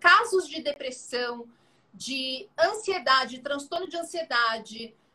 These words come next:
é, casos de obesidade e de estresse, tudo isso vem aumentando paulatinamente. Por quê? Porque isso é uma resposta do nosso corpo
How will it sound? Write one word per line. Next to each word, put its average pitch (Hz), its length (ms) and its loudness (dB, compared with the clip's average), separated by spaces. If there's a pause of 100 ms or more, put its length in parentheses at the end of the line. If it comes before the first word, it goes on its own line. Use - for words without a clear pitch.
(100)
é, 240 420 -6
casos 320 540 0
de 285 160 -8
obesidade 254 1080 -2
e 285 100 -10
de 269 240 -8
estresse, 277 800 0
tudo 392 340 2
isso 392 380 2
vem 330 260 6
aumentando 277 800 0
paulatinamente. 381 1040 0
Por 370 180 -6
quê? - 220 -10
Porque 302 220 -8
isso 320 200 -2
é 320 160 4
uma 349 120 4
resposta 339 1000 2
do 247 160 -8
nosso 233 440 -6
corpo 277 720 2